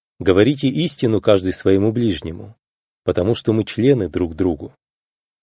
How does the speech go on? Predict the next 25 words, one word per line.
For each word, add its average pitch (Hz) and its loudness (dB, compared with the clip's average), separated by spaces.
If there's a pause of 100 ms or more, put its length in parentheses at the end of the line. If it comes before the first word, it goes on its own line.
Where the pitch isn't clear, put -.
(340)
Гневаясь, 110 2
не 104 0
согрешайте, 92 -2 (600)
да 92 4
не 107 2
зайдёт 120 4
солнце, 131 2
пока 98 0
вы 87 4
раздражены, 85 0 (440)
и 101 0
не 98 2
оставляйте 92 0
места 85 -4
дьяволу. 82 -6 (1500)
Кто 104 2
крал, 156 2 (480)
пусть 170 0
больше 147 4
не 147 2
крадёт, 104 2 (560)
а 85 0
лучше 110 0
усердно 107 2
трудится, 131 -6